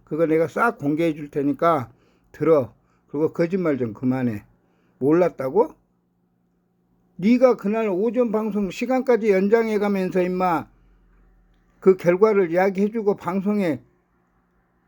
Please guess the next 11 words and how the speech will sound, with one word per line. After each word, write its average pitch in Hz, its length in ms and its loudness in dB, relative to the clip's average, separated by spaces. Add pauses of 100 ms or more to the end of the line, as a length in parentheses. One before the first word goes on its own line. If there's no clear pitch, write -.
(460)
약 143 180 0
올렸잖아. 220 1000 4 (800)
철학자 214 440 2
우를. 202 560 4 (1120)
근데 196 240 0
이제는 190 380 2
모르세 196 520 2
해? 294 160 0 (1400)
모르세 190 340 2
한다고 190 320 2
그게 165 220 -2